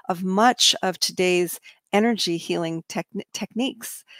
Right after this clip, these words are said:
It's really fascinating to, it was fascinating to read about him. Well, what his students found as time went on is when they put people into a light trance state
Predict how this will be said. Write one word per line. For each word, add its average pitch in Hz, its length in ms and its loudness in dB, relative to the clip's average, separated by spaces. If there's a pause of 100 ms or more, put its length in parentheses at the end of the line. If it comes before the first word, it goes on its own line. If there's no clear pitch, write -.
(160)
It's - 120 -12
really 208 160 0
fascinating 175 720 -2
to, 160 340 -2
it - 40 -12
was 170 140 -12
fascinating 175 420 -2
to 156 120 -12
read 175 160 0
about 170 240 -2
him. 180 200 -4 (800)
Well, 208 220 6
what 208 200 2 (520)
his 330 480 4
students - 600 0
found - 580 -4 (100)
as 180 300 0
time 208 360 -2
went 180 180 -4
on 202 440 -4 (400)
is 202 180 2
when 208 140 2
they 196 100 2
put - 260 -6
people 220 360 -4
into 202 200 -6
a 190 40 -2
light 170 320 -2
trance 302 340 -2
state 160 380 -4